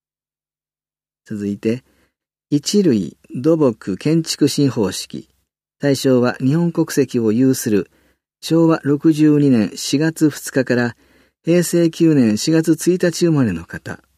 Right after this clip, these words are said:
なお、一類採用試験、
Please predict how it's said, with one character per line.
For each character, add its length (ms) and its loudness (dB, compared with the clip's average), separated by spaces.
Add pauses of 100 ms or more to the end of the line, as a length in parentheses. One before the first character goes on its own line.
(380)
な 160 2
お、 200 2 (480)
一 300 0
類 180 4
採 360 0
用 140 2
試 120 -6
験、 300 -2